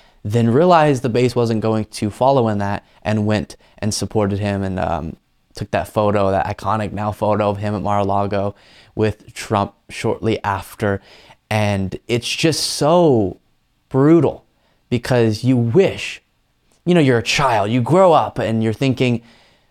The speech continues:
"Surely leaders have some ounce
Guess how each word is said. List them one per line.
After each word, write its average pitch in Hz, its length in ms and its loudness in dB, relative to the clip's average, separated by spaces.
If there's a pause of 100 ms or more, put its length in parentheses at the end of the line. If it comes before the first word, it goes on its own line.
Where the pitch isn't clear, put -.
"Surely 175 800 2 (640)
leaders 123 560 4
have 117 380 -2 (100)
some 151 760 2 (720)
ounce - 560 -4